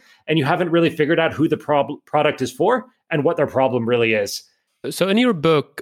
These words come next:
Speaker 2: uh, you suggest that one should always walk to a meeting prepared and have, like, top three important question already planned. Why this is important, and how can we stay unbiased when our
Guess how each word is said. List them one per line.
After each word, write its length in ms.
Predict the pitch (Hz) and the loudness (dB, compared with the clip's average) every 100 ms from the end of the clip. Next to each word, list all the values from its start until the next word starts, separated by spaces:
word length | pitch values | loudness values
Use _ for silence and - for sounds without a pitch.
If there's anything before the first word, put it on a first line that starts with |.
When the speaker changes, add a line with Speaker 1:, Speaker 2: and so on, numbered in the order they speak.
| - | -6
Speaker 2:
uh, 140 | 139 123 | -4 -2
you 140 | 139 | -2
suggest 600 | 147 143 123 127 120 - | 0 -2 0 -2 -2 -4
that 180 | 123 123 | -4 0
one 240 | 120 123 | 0 0
should 340 | 127 127 113 113 - - | -2 -4 -6 -10 -12 -2
always 360 | 143 156 135 117 | 2 2 2 0
walk 280 | 117 117 | 0 0
to 120 | - 110 | -2 -2
a 60 | |
meeting 480 | 110 110 107 104 107 - _ | 0 2 2 0 -4 -12 _
prepared 580 | - 113 - 117 113 110 139 | -6 -4 0 2 2 0 -4
and 120 | 113 | -4
have, 260 | 113 107 | -2 -2
like, 300 | 113 101 - _ _ _ | -2 -2 -4 _ _ _
top 240 | 143 131 - | -2 -2 -4
three 520 | - 123 117 113 - - | 0 2 2 -2 -8 -8
important 420 | 120 120 113 107 | -4 0 0 0
question 380 | 120 110 - 104 | 0 -2 -2 -4
already 480 | 101 104 101 101 - _ - | -2 0 0 -2 -6 _ -6
planned. 480 | 113 101 98 104 - _ _ _ _ - | 0 0 -2 -8 -16 _ _ _ _ -4
Why 320 | 143 208 226 | 0 0 -2
this 280 | 180 175 160 | -2 -4 -2
is 200 | 127 120 | -4 -6
important, 440 | - 117 117 110 107 _ - | -6 -2 0 0 -2 _ -4
and 260 | 123 123 117 | -2 0 0
how 180 | 139 | 0
can 220 | 151 160 143 | 0 2 2
we 80 | |
stay 320 | 127 - 120 113 | 0 -2 0 0
unbiased 540 | 117 113 113 110 - | 0 0 0 0 -2
when 140 | 113 | -2
our 380 | 110 110 107 107 | 0 2 0 -2